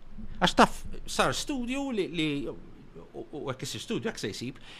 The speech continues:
li jekk inti tilbes nuċċali jekk inti m'għandek bżonnu, inti ħajilqalek milli jidħol it-trab f'għajnejk. Ok, right. U hekk in-nuċċali jkollu daqsxejn tint,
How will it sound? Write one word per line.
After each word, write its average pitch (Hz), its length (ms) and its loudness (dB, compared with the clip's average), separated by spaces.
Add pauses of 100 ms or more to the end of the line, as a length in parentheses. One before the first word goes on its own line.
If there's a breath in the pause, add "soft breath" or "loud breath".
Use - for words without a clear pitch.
(120)
li 208 80 10
jekk 208 160 6
inti 160 160 0
tilbes 135 320 0
nuċċali 151 460 6
jekk 131 180 0
inti 127 160 -2
m'għandek 127 320 0
bżonnu, 120 480 2 (400 loud breath)
inti 226 240 4
ħajilqalek 240 480 4
milli 175 220 2
jidħol 151 260 2
it-trab 139 240 -2
f'għajnejk. 123 460 -2 (180)
Ok, 190 220 -2 (340)
right. 240 240 -2 (320 loud breath)
U 240 80 10
hekk 208 240 10
in-nuċċali 170 480 6
jkollu 156 280 4
daqsxejn 160 440 6
tint, 143 380 6